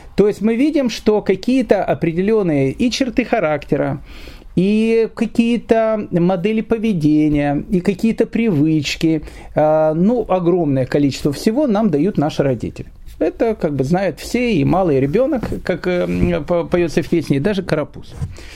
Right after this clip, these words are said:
Хорошо, то есть получается, что наша связь с нашими родителями, опять же, чисто физическая, точно так же, как и у орангутанга, и вот точно так же, как у инфузории туфельки.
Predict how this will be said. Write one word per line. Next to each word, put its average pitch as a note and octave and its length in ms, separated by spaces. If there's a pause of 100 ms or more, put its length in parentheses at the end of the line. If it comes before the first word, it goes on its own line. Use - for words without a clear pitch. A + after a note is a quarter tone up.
(760)
Хорошо, B3+ 340
то - 120
есть D3+ 100
получается, A3 500
что - 240
наша F#3 400
связь G3+ 320
с - 20
нашими G3+ 280
родителями, E3+ 680
опять E3 380
же, F3 100
чисто E3+ 320
физическая, A#3 640
точно C#3 300
так F#3+ 200
же, G3 80
как D3+ 240
и F3 60
у E3+ 60
орангутанга, D3 680
и E3 120
вот E3 100
точно F3 200
так C3 140
же, C#3+ 100
как - 240
у E3 40
инфузории D#3+ 460
туфельки. F3+ 520